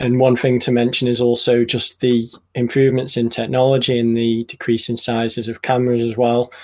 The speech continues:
making it more feasible and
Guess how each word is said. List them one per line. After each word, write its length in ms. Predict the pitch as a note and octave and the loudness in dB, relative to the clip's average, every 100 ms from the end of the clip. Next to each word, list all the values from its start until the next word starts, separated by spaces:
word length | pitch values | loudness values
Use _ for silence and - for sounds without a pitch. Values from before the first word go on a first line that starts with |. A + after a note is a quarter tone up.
| - _ | -20 _
making 340 | - A#2+ A#2+ B2 | -4 -4 -2 -2
it 100 | A#2+ | 0
more 300 | B2 A#2 A2+ | 0 0 -2
feasible 760 | - C3 B2 A#2+ A#2+ A#2 - _ - _ _ _ | -2 2 2 2 0 0 -2 _ -20 _ _ _
and 500 | A#2+ A#2 A2+ A2+ - | -4 0 0 -2 -6